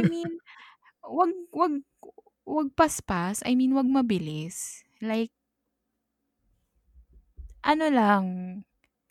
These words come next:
Speaker 2: chill ka lang dyan, pag-isipan ko. Kasi if,
Speaker 1: Wow.
Speaker 2: if hindi siya mutual, like, for example, hindi ko siya mahal, tas mahal niya ako.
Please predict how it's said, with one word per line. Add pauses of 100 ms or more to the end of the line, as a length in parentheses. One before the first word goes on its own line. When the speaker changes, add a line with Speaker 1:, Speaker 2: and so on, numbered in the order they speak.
Speaker 2:
chill
ka
lang
dyan,
pag-isipan
ko. (560)
Kasi
if,
Speaker 1:
Wow. (500)
Speaker 2:
if
hindi
siya
mutual, (120)
like,
for
example,
hindi
ko
siya
mahal,
tas
mahal
niya
ako.